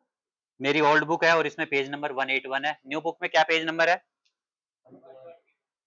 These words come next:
वन पॉइंट वन ट्वेंटी वन, वन ट्वेंटी वन। न्यू, न्यू book में कितना है? वन ट्वेंटी one। First question में क्या कह रहा है ये? In triangle A B C,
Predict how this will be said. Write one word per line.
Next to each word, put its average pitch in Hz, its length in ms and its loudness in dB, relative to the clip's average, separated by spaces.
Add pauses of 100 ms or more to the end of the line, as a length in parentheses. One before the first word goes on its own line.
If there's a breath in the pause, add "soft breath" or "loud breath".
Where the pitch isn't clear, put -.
(100)
वन 151 140 4
पॉइंट 180 380 2 (840)
वन 170 180 4
ट्वेंटी 151 320 -2
वन, 98 180 -10 (300)
वन 147 160 2
ट्वेंटी 127 300 -8
वन। 101 120 -12
न्यू, 135 180 -8 (120)
न्यू 139 200 -6
book 151 180 -6
में 160 80 -4
कितना 170 260 0
है? 220 120 0 (100)
वन 147 180 4
ट्वेंटी 120 300 -2
one। 87 160 -8 (1700)
First 214 200 4
question 190 280 -2
में 196 100 -2
क्या 185 160 4
कह 180 160 4
रहा 165 100 4
है 165 160 0
ये? 175 220 -10 (4000)
In 196 140 2
triangle 196 400 4
A 180 140 6
B 190 140 2
C, 175 140 -6